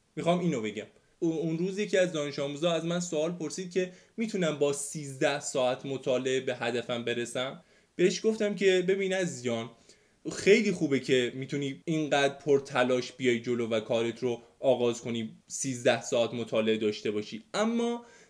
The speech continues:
اه، مت-، ساعت مطالعهٔ بالا یکی از ویژگی‌هاییه که رتبه‌های برتر دارن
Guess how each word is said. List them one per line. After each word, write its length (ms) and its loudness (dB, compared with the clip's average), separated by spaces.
اه، 200 6
مت-، 320 0
ساعت 520 4
مطالعهٔ 760 0
بالا 600 4
یکی 520 2
از 240 4
ویژگی‌هاییه 1000 -2
که 240 -2
رتبه‌های 600 0
برتر 560 0
دارن 380 -4